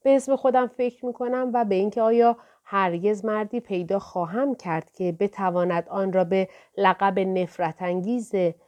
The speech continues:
ایلی تبدیل کند یا نه؟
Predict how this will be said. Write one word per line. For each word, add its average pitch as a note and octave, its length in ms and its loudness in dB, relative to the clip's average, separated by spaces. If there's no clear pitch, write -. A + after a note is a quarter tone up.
ایلی G3 520 2
تبدیل E3 580 -4
کند E3+ 520 -4
یا F3 160 2
نه؟ E3 460 -4